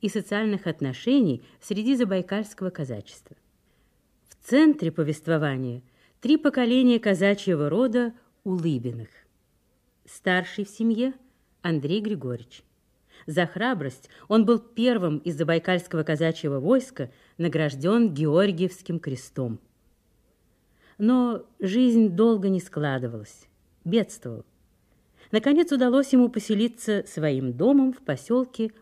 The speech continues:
Мунгаловском. Женился, обзавёлся семьёй. Думал Андрей Григорьевич спокойно дожить до старости. Но жизнь повернула по-своему.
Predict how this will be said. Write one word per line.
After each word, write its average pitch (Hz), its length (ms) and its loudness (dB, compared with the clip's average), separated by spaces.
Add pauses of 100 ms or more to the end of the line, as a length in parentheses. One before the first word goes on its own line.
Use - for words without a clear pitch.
Мунгаловском. 123 920 -6 (560)
Женился, 180 720 0 (580)
обзавёлся 175 600 -4
семьёй. 120 520 -8 (1160)
Думал 285 400 6
Андрей 262 320 2
Григорьевич 233 680 0
спокойно 254 840 -2
дожить 165 380 -4
до 151 100 -4
старости. - 760 -12 (720)
Но 214 440 -4 (280)
жизнь 180 580 0 (640)
повернула 240 480 2
по-своему. 127 680 -6